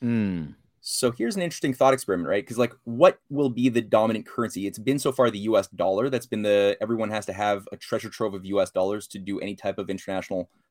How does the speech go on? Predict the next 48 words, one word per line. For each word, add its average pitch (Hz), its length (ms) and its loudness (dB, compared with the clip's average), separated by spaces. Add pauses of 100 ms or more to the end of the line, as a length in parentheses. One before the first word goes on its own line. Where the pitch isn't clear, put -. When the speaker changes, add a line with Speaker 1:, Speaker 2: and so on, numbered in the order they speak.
(140)
Speaker 2:
uh, 92 360 4
transactions. 95 680 -4 (600)
That's 131 260 4
not 165 160 4
gonna 123 120 0
be 101 80 -2
the 92 80 -2
case. 98 300 -4
So - 320 2
is 120 100 0
it 120 100 -6
now 113 160 2
gonna 110 120 -2
be 101 360 -2
the 92 120 -2
ruble? 107 380 -2
Is 117 60 -2
it - 20 -8
gonna 101 140 -2
be 95 80 -2
the 90 180 0 (100)
yuan? 98 540 0
Is 127 140 -4
it 98 60 -6
gonna 107 120 -2
be 95 300 -4 (420)
something 101 340 -2
else? 135 380 0 (540)
Well, 156 340 8
no, 185 240 4
he 165 80 -2
says 160 240 -2
we 170 140 -4
don't 185 180 0
need 151 320 -4 (300)
American 123 640 4
and 101 180 -4
European 107 480 -4
banks, 80 420 -4
Speaker 1:
<clears throat> - 1120 -20
Speaker 2:
uh, 113 180 4
'cause 143 100 -6
it 160 80 2
won't 185 160 4
be 196 140 -4
any 156 160 0
one 127 240 2
currency. - 460 -6